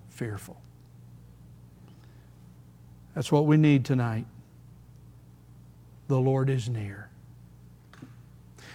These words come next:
Heavenly Father, we thank you for the Word of God, and we thank you for the opportunity we have to study the Word of God together.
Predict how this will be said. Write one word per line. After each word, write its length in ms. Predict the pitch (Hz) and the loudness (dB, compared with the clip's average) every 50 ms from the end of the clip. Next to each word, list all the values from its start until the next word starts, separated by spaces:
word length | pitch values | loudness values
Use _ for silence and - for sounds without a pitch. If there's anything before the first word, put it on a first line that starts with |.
| - - | 0 4
Heavenly 240 | 170 185 180 185 170 | 6 8 10 8 8
Father, 340 | - 190 185 185 185 175 175 | 10 10 10 10 10 10 10
we 100 | 165 156 | 8 8
thank 320 | - 180 175 175 - - | 8 6 6 6 4 2
you 60 | 180 131 | 0 2
for 100 | 160 170 | 4 4
the 80 | 165 | 6
Word 160 | 156 165 170 | 6 6 6
of 140 | 170 165 151 | 6 6 4
God, 320 | 147 151 147 147 147 151 147 | 6 6 8 8 6 6 6
and 80 | 147 | 4
we 80 | 147 139 | 2 4
thank 340 | - 170 160 160 156 - - | 4 4 4 4 4 2 0
you 60 | 156 | -2
for 120 | - 160 | 0 0
the 140 | 156 151 156 | 2 4 4
opportunity 480 | 151 151 127 135 - - 180 180 180 180 | 4 4 2 0 0 0 2 2 4 4
we 200 | 175 170 165 160 | 6 6 8 8
have 220 | 165 165 160 151 | 8 6 4 2
to 120 | - - 131 | 0 -4 -4
study 480 | - - - - - 190 190 202 208 | -4 -4 -8 -2 6 8 8 8 8
the 100 | 208 202 | 8 8
Word 200 | 190 180 180 175 | 8 8 8 8
of 120 | 175 160 151 | 6 4 4
God 280 | 156 160 160 160 160 | 6 6 6 6 6
together. 500 | 156 156 143 147 139 139 135 135 135 135 | 4 4 4 4 2 4 2 2 0 0